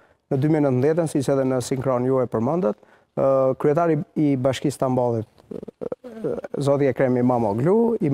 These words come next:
mori, ë, bashkinë më të madhe në vend dhe, ë, tradicionalisht, kush qeveris Stambollin, ë,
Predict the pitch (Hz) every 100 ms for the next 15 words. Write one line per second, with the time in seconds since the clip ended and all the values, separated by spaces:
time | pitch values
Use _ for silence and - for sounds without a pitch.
0 | 147 170 175 175 - - - 113 117 139
1 | 135 - 165 160 170 - 139 135 131 123
2 | 120 185 202 - - - - - 131 127
3 | 147 147 143 139 - - - - _ _
4 | _ _ - 165 156 143 165 143 135 127
5 | 208 - - - 180 - - - - 143
6 | 143 139 - - - - - 120 120 151
7 | 202 233 233 208 226 131